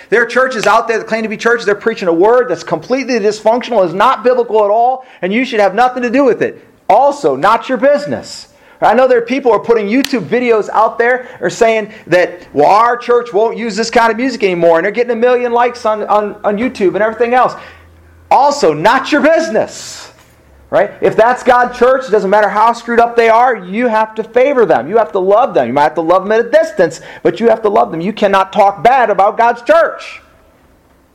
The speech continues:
God will defend His church, has always defended His church, has destroyed every nation that has ever risen up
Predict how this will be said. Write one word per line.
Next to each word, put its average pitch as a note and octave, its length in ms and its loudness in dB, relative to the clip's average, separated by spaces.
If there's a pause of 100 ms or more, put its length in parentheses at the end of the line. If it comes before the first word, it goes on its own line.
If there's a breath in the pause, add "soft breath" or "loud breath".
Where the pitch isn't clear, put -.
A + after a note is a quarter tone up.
(580)
God A#3 280 2
will B3 160 2
defend C4 440 0
His A#3 240 -2
church, G3+ 420 0
has A3+ 280 2
always E4+ 560 2
defended G#3 460 -2
His E3+ 200 -4
church, G#3+ 420 0 (220 loud breath)
has A3 180 2
destroyed A#3 540 2
every E4+ 420 0
nation A#3 640 -2
that G#3+ 140 4
has A3+ 120 2
ever C#4 440 2
risen F4+ 360 2
up C4 420 0